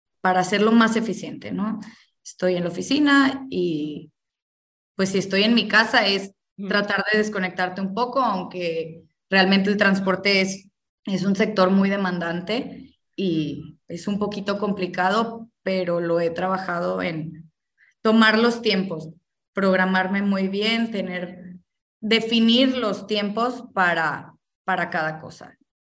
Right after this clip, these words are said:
Speaker 1: Lo he venido, lo he venido haciendo de esa manera. Sí se me ha hecho tantito complicado porque de tener el tiempo del mundo a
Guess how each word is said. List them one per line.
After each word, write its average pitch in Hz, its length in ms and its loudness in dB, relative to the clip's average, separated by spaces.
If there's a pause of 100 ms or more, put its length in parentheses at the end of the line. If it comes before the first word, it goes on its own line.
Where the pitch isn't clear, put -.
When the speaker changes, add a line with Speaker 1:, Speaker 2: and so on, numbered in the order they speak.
(280)
Speaker 1:
Lo 185 260 0
he 175 120 2
venido, 185 880 -2
lo 196 160 -2
he 190 80 0
venido 196 420 -2
haciendo 185 400 -4
de 185 100 0
esa 180 180 -6
manera. 180 680 -4 (260)
Sí - 300 -4
se 240 140 0
me 240 100 2
ha 226 80 0
hecho 220 480 -6 (220)
tantito 185 400 -8
complicado 208 840 -4 (140)
porque 160 680 -8 (600)
de 214 200 0
tener 202 320 0
el 240 120 0
tiempo 233 300 0
del 196 180 -2
mundo 220 640 -6 (720)
a 165 420 -2